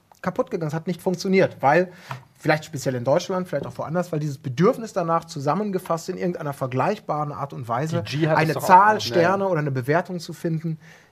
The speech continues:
Speaker 1: die mir irgendwie als Leser ganz klar sagt, wie gut oder schlecht ist das
Speaker 2: Ich
Speaker 1: Spiel.
Speaker 2: persönlich
Speaker 1: Das
Speaker 2: muss
Speaker 1: scheint sehr ausgeprägt zu
Speaker 2: aber
Speaker 1: sein.
Speaker 2: ich persönlich, ich bin schon ein Fan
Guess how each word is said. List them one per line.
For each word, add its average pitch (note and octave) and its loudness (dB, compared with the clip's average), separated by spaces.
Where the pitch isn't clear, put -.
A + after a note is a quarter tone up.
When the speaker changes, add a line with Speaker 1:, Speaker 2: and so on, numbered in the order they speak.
Speaker 1:
die D3+ 2
mir G3 4
irgendwie F3 2
als D#3+ -4
Leser E3 2
ganz E3+ -2
klar D3+ 0
sagt, C#3+ -2
wie C#3+ -4
gut D#3 -6
oder E3 -10
schlecht D3 -8
ist - -12
das - -8
Speaker 2:
Ich F#3+ 0
Speaker 1:
Spiel. C3+ -2
Speaker 2:
persönlich G3+ 2
Speaker 1:
Das - 2
Speaker 2:
muss F3+ 2
Speaker 1:
scheint G3 2
sehr G3+ 2
ausgeprägt - -6
zu C#3+ 4
Speaker 2:
aber - 6
Speaker 1:
sein. - -2
Speaker 2:
ich - -8
persönlich, F3+ -4
ich - -12
bin F3 -4
schon F#3 -2
ein D#3+ -2
Fan E3 -2